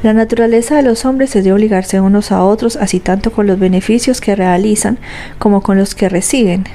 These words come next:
De ello es preciso concluir que, considerándolo todo bien, no le es difícil a un príncipe prudente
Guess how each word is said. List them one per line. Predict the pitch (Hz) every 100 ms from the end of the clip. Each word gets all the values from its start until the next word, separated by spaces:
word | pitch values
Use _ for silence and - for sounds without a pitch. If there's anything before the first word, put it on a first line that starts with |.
| -
De | 196 190
ello | 185 190
es | 196
preciso | - 220 214 220 220
concluir | - 196 - 180 247 240 - - - - -
que, | - 214
considerándolo | 208 202 208 196 190 202 247 233
todo | 185 185
bien, | 202 247 262
no | 196
le | 180 190
es | 202
difícil | 214 208 220 220 190
a |
un | 180
príncipe | 190 247 247 254 226
prudente | 220 185 190 247 262 254